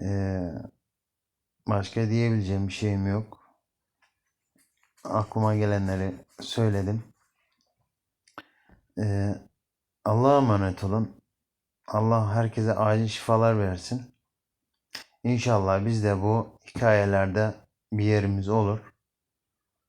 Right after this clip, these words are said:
Ee, biz de bir katkımız olmuş olur. Ee, Allah'a emanet olun. Ben köyün ilk vakası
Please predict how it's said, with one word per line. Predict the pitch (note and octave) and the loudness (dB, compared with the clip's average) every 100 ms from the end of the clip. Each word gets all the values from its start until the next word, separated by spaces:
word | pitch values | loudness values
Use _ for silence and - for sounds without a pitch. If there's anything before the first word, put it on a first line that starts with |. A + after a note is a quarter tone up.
| _ _ _ _ _ _ _ _ _ _ G#2 | _ _ _ _ _ _ _ _ _ _ -8
Ee, | F#2+ F#2+ F#2+ F2+ - - | -4 -4 -4 -8 -12 -4
biz | A#2 A2+ G#2+ | 0 2 4
de | A2+ A#2 - _ _ _ - | 4 2 -4 _ _ _ -8
bir | A2+ | -6
katkımız | - A#2 - B2+ A#2+ | -4 -4 -2 -2 2
olmuş | G#2+ F#2 F2 - | 2 0 -4 -4
olur. | F#2 A#2 - - _ _ _ _ _ _ _ _ _ _ _ _ _ _ _ _ _ _ - | -2 -4 -6 -20 _ _ _ _ _ _ _ _ _ _ _ _ _ _ _ _ _ _ -6
Ee, | G#2 G2 G2 G2 F2+ - _ _ _ | -2 0 -2 -4 -8 -14 _ _ _
Allah'a | - A#2 B2 B2+ | -2 4 6 6
emanet | B2 G2+ F#2 G2 | 4 2 0 -2
olun. | G2 A#2+ A#2+ - _ _ _ _ _ _ _ | -2 -2 -6 -18 _ _ _ _ _ _ _
Ben | A2 A2+ A2+ | 2 2 0
köyün | - A2+ A2+ | -2 0 2
ilk | - A2 - | 0 -4 -2
vakası | G2 - F#2+ F2 - A2 | -4 -2 -4 -2 -4 -6